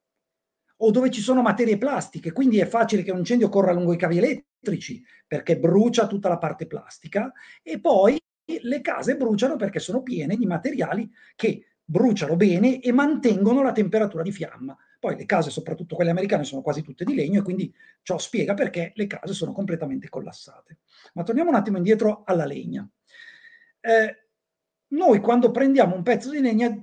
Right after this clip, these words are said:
e lo mettiamo nel camino, nella stufa, diciamo che la legna brucia. In realtà non è proprio così. Quando si raggiunge la temperatura di ignizione,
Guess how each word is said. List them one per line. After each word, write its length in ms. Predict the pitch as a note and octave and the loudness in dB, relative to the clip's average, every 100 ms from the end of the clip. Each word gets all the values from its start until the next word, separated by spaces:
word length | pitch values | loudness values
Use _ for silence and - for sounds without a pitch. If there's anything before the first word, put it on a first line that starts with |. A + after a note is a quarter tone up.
| - _ _ | -16 _ _
e 120 | B3 | 0
lo 100 | G3+ | 0
mettiamo 460 | F3+ F3+ A#3 F#3+ E3 | 0 -2 0 0 0
nel 140 | E3 | -2
camino, 340 | F3+ A3+ G3+ F3+ | -2 0 0 -2
nella 180 | D#4 | -4
stufa, 300 | C#4 A3+ A#3 | -4 -4 -2
diciamo 340 | A3 - F#3+ G3+ | -2 0 2 2
che 100 | G#3 | 2
la 100 | F3 | 2
legna 240 | E3+ F3+ | 0 -2
brucia. 360 | D#3+ D#3 D3 G3+ | -2 -2 -2 0
In 100 | D4 | 2
realtà 360 | D4 - A3+ - | 2 0 -2 0
non 220 | G#3+ B3 | 0 2
è 260 | C4+ - _ _ | 0 -4 _ _
proprio 580 | - E3+ F3 F3 E3+ E3 | -4 0 0 0 -2 -2
così. 380 | D3 C3 - - _ _ - - - | -4 -12 -14 -18 _ _ -20 -20 -6
Quando 320 | A3 D#4+ F#4 | 0 2 2
si 160 | - A3+ | 0 0
raggiunge 360 | D#3+ G3 D#4 | 2 2 2
la 120 | A#3+ F3+ | 2 2
temperatura 520 | F3+ E3+ D#3+ B3 G3 | 0 2 0 0 -2
di 140 | F#3 | 2
ignizione, 1200 | G#3 F#3+ F3 - - E3+ - B2 C#3+ G#3 A#3+ - | 4 4 0 -8 -10 -8 -8 -8 -4 -4 -4 -12